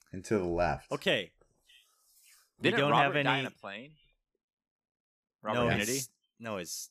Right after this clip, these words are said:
Speaker 1: Robert Kennedy, his son.
Speaker 3: If you bel-,
Speaker 2: No,
Speaker 3: if you believe
Speaker 2: no,
Speaker 3: he
Speaker 2: no.
Speaker 3: died?
Speaker 2: J F K
Speaker 1: No,
Speaker 2: Junior
Speaker 1: his, his,
Speaker 2: died in a plane.
Speaker 1: well, his
Speaker 3: Okay.
Speaker 2: Robert Kennedy, his brother, was shot.
Speaker 1: Oh, he got shot. I'm sorry. You're right.
Speaker 3: Okay. Well, I mean, that takes out. So what do you, you think if
Speaker 1: His
Speaker 3: you're a
Speaker 1: son
Speaker 3: Kennedy,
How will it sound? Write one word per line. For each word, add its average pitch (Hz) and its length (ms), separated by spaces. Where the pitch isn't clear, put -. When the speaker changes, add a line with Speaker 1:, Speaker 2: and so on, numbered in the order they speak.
Speaker 1:
Robert 76 380
Kennedy, 67 320
his 69 160
son. - 180
Speaker 3:
If 110 100
you 123 80
bel-, 110 220
Speaker 2:
No, 151 220
Speaker 3:
if 110 60
you 147 120
believe 120 400
Speaker 2:
no, 170 80
Speaker 3:
he 139 60
Speaker 2:
no. 98 60
Speaker 3:
died? 95 300
Speaker 2:
J 151 200
F 160 120
K 151 120
Speaker 1:
No, 135 40
Speaker 2:
Junior 113 280
Speaker 1:
his, 87 140
his, 90 120
Speaker 2:
died 92 180
in 80 60
a 78 40
plane. - 280
Speaker 1:
well, 110 160
his - 180
Speaker 3:
Okay. 110 100
Speaker 2:
Robert 120 320
Kennedy, 90 480
his 90 120
brother, 90 360
was 78 120
shot. 73 280
Speaker 1:
Oh, 92 180
he 78 60
got 78 160
shot. 62 420
I'm 76 140
sorry. 50 260
You're 65 140
right. - 420
Speaker 3:
Okay. - 160
Well, 117 200
I 123 40
mean, 113 100
that 135 180
takes 139 180
out. 101 220
So 120 80
what 131 120
do 135 60
you, 113 260
you 107 120
think 143 180
if 147 80
Speaker 1:
His - 60
Speaker 3:
you're 139 80
a - 20
Speaker 1:
son 101 120
Speaker 3:
Kennedy, 123 140